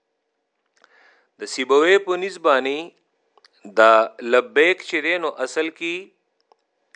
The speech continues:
دا د تثنیې صیغه ده.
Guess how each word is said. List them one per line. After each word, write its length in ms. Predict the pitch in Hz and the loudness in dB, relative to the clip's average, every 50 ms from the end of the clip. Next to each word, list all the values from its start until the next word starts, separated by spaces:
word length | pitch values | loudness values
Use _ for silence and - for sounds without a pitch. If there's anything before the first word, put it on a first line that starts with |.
| _ _ _ _ _ _ _ _ _ _ _ _ _ _ _ _ _ _ _ _ _ _ _ _ _ - - - | _ _ _ _ _ _ _ _ _ _ _ _ _ _ _ _ _ _ _ _ _ _ _ _ _ -20 -20 -20
دا 340 | 110 107 101 139 139 151 165 170 165 | -20 0 2 4 6 6 4 4 2
د 100 | 160 143 135 | 0 -2 -4
تثنیې 540 | - - 127 117 - - 135 139 160 175 175 151 | -4 -4 -8 -8 -8 -8 -6 -4 -2 -2 -4 -4
صیغه 380 | - - 113 107 98 107 107 | -4 -4 -4 -2 0 0 0
ده. 200 | 95 90 85 78 | 0 0 -4 -6